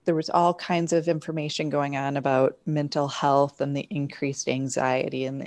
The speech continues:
increase in depression. I'm like, You know what? What are we anxious about? What are we depressed about? Well, anxiety, fear of what we could lose,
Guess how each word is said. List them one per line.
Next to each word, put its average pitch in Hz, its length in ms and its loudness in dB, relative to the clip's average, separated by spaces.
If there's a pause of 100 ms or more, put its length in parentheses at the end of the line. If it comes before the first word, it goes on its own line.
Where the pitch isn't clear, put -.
increase 143 520 -6
in 143 120 -8
depression. - 680 -6
I'm 170 100 -10
like, 160 240 -8
You 220 100 -6
know 240 100 -2
what? 202 320 2 (540)
What 202 220 4
are 226 80 6
we 220 180 4
anxious - 460 0
about? 139 420 2
What 170 220 4
are 196 80 4
we 196 120 4
depressed 190 540 2
about? 143 320 2
Well, 156 400 6 (140)
anxiety, 165 560 2
fear 247 520 8
of 151 200 8
what 165 200 8
we 165 120 6
could 240 320 2
lose, - 500 -2